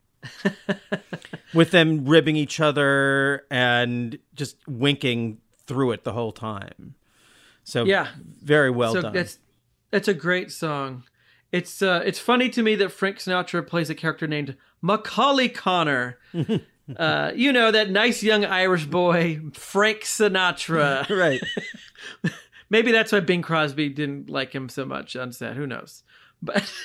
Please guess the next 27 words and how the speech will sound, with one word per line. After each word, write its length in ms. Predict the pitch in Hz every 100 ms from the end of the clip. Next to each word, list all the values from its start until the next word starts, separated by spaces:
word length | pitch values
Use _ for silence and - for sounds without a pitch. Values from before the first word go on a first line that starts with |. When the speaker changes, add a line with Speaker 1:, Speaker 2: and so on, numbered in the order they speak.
| -
Speaker 1:
<laughs> 180 | -
it's, 300 | - - - - _ _ _ -
<laughs> 1600 | - - - - - _ _ _ - - - - - _ _ _
um, 640 | 165 156 151 98 - - 135 _ _ - _
but 400 | 156 160 156 - - - -
yeah, 300 | 202 196 -
that 200 | 156 214 208
scene, 360 | 240 226 202
that 240 | 180 202 196
is 120 | 185
a 60 | 185
great 280 | 170 170
song 320 | - 160 151 139
too. 320 | - 143 -
The, 200 | 135 135
like, 360 | 139 139 - - _ _ _ _ _ _ _ -
the, 140 | 180 156
that, 280 | 185 190 -
that's 220 | 202 -
the 100 | 233
one 180 | 214 202
where 120 | 196
they're 100 | 180
getting 300 | 170 170 165
drunk, 420 | 151 180 110 -
right? 280 | 139 139 - 143 _ _ _ _
Speaker 2:
Yeah. 280 | 151 156